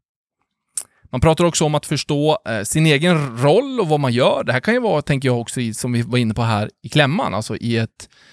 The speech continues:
socialt sammanhang, alltså en vänkrets. Alltså, vem är jag? Vad bidrar jag i den här vänkretsen? Vad bidrar jag med? Och så vidare då.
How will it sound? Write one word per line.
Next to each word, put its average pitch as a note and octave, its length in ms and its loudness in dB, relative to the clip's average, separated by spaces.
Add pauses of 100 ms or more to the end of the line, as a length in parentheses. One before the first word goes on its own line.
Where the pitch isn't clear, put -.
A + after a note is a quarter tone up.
(460)
socialt C#3+ 400 2
sammanhang, D#3 480 2
alltså C3+ 180 0
en C#3+ 140 2
vänkrets. D3 600 0
Alltså, C3 280 -4 (360)
vem D3+ 380 0
är D3 120 4
jag? F3+ 420 2
Vad D3 120 -2
bidrar D3 320 0
jag G#3+ 280 0
i C#3+ 60 -2
den A2+ 120 -2
här A2+ 100 -2
vänkretsen? G2+ 920 -6
Vad B2+ 120 -2
bidrar C3+ 220 2
jag G3 160 0
med? G2 120 -4
Och - 140 -6
så A2+ 80 -2
vidare D2 220 -4
då. - 120 -10